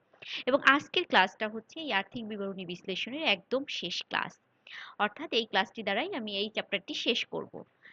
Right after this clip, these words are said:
তাহলে এই চ্যাপ্টারের আজকে যেটা আলোচনা করব সেটা হচ্ছে কার্যকলাপ বা সক্রিয়তার অনুপাত। আমরা ধারাবাহিকভাবে তারল্য অনুপাত,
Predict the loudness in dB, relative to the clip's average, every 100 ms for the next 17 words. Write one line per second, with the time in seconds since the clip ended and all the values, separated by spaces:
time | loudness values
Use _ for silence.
0 | _ 2 2 2 2 2 -2 0 -4 -2
1 | 0 0 0 -6 -6 2 4 4 -2 -8
2 | -6 -6 -4 -2 -2 -4 -6 -2 6 6
3 | 6 -6 -10 -10 -6 -4 0 -2 -2 0
4 | 2 4 2 0 -2 -4 -4 -10 -10 6
5 | 8 8 6 4 6 6 4 -2 -6 -6
6 | -2 4 10 10 8 0 4 4 4 4
7 | 6 6